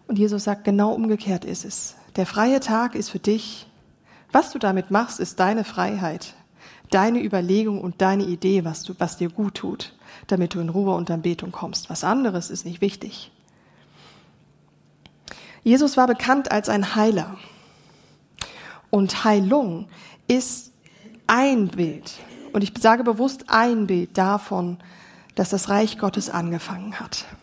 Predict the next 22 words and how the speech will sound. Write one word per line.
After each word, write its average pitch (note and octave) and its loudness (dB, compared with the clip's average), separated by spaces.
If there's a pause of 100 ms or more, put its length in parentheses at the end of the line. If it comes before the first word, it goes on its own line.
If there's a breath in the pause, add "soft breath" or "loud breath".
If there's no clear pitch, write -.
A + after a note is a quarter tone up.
(1040 loud breath)
Wir A3 4
lesen A#3 6
so B3+ 6
viele A3+ 0
Wundergeschichten A3+ 0
von G3 0
Jesus, A#3+ 2
weil F3+ 0
es F#3 -2
dort C4+ 4 (180 loud breath)
zutiefst B3+ -2
begonnen F3 -2
hat, - -8 (540 loud breath)
sichtbar G#3+ 4
zu F3 -8
werden, E3+ -2 (320 soft breath)
das G3 0
Reich A3+ 2
Gottes G3+ -2
kommt. - -8 (1900 loud breath)
Heilung A3 2
ist - -2